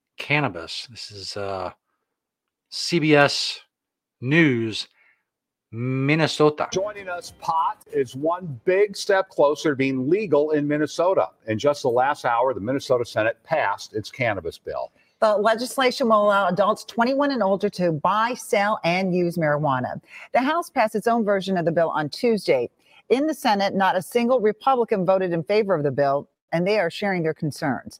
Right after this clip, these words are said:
Speaker 3: John Lordson talked with people on both sides of the debate.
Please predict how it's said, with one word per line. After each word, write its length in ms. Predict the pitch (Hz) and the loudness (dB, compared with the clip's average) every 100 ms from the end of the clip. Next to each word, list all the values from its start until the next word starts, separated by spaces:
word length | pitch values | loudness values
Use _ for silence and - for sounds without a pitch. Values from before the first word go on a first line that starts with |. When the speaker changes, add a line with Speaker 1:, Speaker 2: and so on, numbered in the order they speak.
| _ - _ | _ -20 _
Speaker 3:
John 220 | - 165 | 0 0
Lordson 340 | 160 151 156 139 | 0 -2 -2 -2
talked 240 | 165 160 | 0 -2
with 100 | 147 | -4
people 260 | - 160 151 | -4 -2 0
on 140 | 165 160 | 0 0
both 260 | 226 269 | 0 0
sides 380 | - 139 135 127 | 0 0 0 -2
of 80 | 135 | -2
the 60 | |
debate. 580 | 135 147 151 101 - - | -2 -2 -2 -4 -8 -20